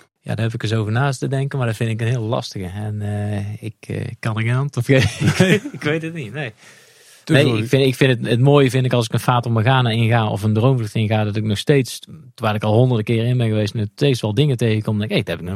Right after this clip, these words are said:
Speaker 1: nooit gezien of dat heb ik nog nooit gezien." En, eh, ja, nog steeds.
Speaker 2: De verbazing van de dingen die, eh, die toch weer iedere keer nieuw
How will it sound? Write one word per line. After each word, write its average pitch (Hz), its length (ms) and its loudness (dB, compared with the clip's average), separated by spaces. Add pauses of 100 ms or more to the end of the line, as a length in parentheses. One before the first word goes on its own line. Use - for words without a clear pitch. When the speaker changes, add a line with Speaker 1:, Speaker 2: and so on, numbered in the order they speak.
Speaker 1:
nooit 98 100 -2
gezien 120 320 0
of 87 60 -8
dat 107 160 -6
heb 110 100 -6
ik 107 60 -8
nog 113 100 -2
nooit 117 160 -4
gezien." 123 320 -4
En, 107 120 -4
eh, 120 160 -8
ja, 101 220 -6 (100)
nog 110 120 -6
steeds. - 380 -4 (480)
Speaker 2:
De - 100 -12
verbazing 92 560 -4
van 87 140 -4
de 87 80 -4
dingen 87 260 -4
die, 85 240 -4
eh, 78 60 -6 (140)
die - 120 -20
toch 120 180 -2
weer 110 120 -2
iedere 107 240 -4
keer 98 180 -4
nieuw 92 340 -4